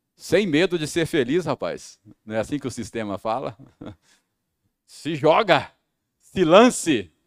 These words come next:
não é? Sem medo de ser feliz, satisfaça os seus desejos. Ouça o seu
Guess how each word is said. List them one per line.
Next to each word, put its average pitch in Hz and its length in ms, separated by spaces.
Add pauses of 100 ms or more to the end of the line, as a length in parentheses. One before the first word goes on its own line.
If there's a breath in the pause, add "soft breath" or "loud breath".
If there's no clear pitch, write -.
(160)
não 117 200
é? 165 300 (240)
Sem 254 380
medo 214 340
de 196 100
ser 185 220
feliz, 143 420
satisfaça 156 1120
os 110 200
seus 131 520
desejos. 113 1160 (720)
Ouça 196 500
o 135 160
seu 170 540